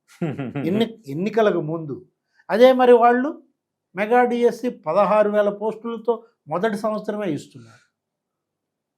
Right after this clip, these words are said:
Speaker 2: దేనికి నిలదీయమంటాడో మనకైతే అర్థం కావటం లేదు. ఒకటి, ఆడబిడ్డ నిధి ఏదో అన్నారు, పదిహేను వందల రూపాయలు. అదేదో వాళ్ళు పారిశ్రామికవేత్తలతో మ్యాచింగ్ చేసి పీ ఫోర్ ద్వారా కొంత ఇప్పిస్తూ, కొంత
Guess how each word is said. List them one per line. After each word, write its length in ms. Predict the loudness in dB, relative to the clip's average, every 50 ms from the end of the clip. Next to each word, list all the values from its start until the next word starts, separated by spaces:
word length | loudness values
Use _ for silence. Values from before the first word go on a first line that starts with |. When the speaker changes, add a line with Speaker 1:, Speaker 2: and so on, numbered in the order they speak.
| _ _ _ -6
Speaker 2:
దేనికి 460 | -2 -2 0 0 0 -2 -2 -4 -2
నిలదీయమంటాడో 880 | -2 0 0 0 0 0 -4 -4 -4 -4 -6 -4 -4 -4 -4 -2 -4 -4
మనకైతే 440 | -6 -8 -6 -4 -4 -4 -2 -2 -4
అర్థం 260 | -4 -2 -4 -4 -6 -4
కావటం 280 | -6 -10 -10 -12 -16 -18 -18
లేదు. 200 | -18 -20 _ _ _ _ -6
ఒకటి, 360 | -6 -2 -2 -2 -4 -2 -6 -10 -10 -14 _ _ -20 _ _ 0
ఆడబిడ్డ 520 | 2 4 6 6 4 4 2 0 0 0
నిధి 360 | 0 0 -2 -4 -6 -6 -4 -2 -2
ఏదో 180 | 0 0 0 0
అన్నారు, 340 | -2 -2 -4 -6 -6 -6
పదిహేను 360 | -6 -6 -6 -6 -6 -6 -6 -8
వందల 200 | -8 -8 -8 -8
రూపాయలు. 460 | -8 -10 -14 -14 -16 -18 -18 -20 -20 _ _ _ _ _ _ _ _ _ _ _
అదేదో 320 | 0 4 4 6 6 6 6 6
వాళ్ళు 200 | 6 2 2 2
పారిశ్రామికవేత్తలతో 1080 | 2 2 2 2 0 -4 -6 -6 -6 -4 -4 -2 0 -2 0 0 -2 -4 -2 -4 -6 -6
మ్యాచింగ్ 460 | -4 -4 -6 -6 -6 -10 -10 -8 -4 -2
చేసి 320 | -2 -2 -4 -6 -10 -12 -12 -12 -12
పీ 160 | -10 -8 -8 -8 -6
ఫోర్ 260 | -4 -4 -2 -2 -2 -2
ద్వారా 280 | -2 -2 0 0 -2
కొంత 260 | -2 -4 -8 -10 -8 -8
ఇప్పిస్తూ, 540 | -8 -8 -8 -10 -14 -16 -16 -16 -16 -14 -14 -14 -14 _ _ _ _ _ _ _ -6
కొంత 180 | -4 -2 -2